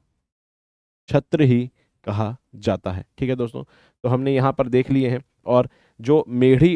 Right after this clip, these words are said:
और अंडा के बीच में ये जो रास्ता दिख रहा है, इसको यहाँ पर हम प्रदक्षिणा पाथ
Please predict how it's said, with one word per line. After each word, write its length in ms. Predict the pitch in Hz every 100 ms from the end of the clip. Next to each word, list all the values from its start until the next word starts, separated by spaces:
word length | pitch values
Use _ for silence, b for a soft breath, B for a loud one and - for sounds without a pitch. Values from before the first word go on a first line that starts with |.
| -
और 260 | 135 135 -
अंडा 280 | 139 147 160
के 160 | 156 151
बीच 220 | 131 -
में 100 | 135
ये 80 | 135
जो 120 | 139
रास्ता 380 | 123 123 - 160
दिख 180 | 139 147
रहा 240 | 127 139
है, 140 | 123 127 _ _ _ _ 135
इसको 360 | - 127 120 _ _ _ 107
यहाँ 240 | 117 131
पर 140 | 131
हम 180 | 120 120
प्रदक्षिणा 560 | - 120 117 - 135 127
पाथ 240 | - 117